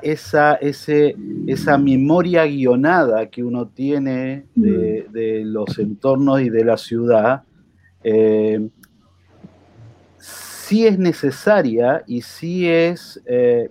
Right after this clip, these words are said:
Speaker 1: conformada y sí es armada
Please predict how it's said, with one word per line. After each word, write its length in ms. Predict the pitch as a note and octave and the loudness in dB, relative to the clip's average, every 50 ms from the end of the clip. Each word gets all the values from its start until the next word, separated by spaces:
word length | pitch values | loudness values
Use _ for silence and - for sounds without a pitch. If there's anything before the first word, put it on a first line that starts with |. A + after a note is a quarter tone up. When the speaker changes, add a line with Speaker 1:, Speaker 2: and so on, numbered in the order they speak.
| _ | _
Speaker 1:
conformada 840 | - A#2 A#2 A2+ - - A2+ A2 A2 B2+ C#3+ E3+ G3 F#3 D#3+ C#3 B2 | -4 -4 -4 -4 -4 -6 -6 -4 -2 0 2 2 4 4 4 4 2
y 100 | A#2+ A#2 | 0 -2
sí 260 | - - C#3 D3 D#3 | -4 -6 -4 -2 -2
es 120 | D#3+ D3+ D3 | -2 0 0
armada 800 | C3+ B2+ A#2+ A#2+ C3 D#3 F3 D#3+ A#2+ G#2+ A2 A#2 C3 D3 - | 0 2 2 2 0 2 2 2 2 2 2 2 0 -2 -4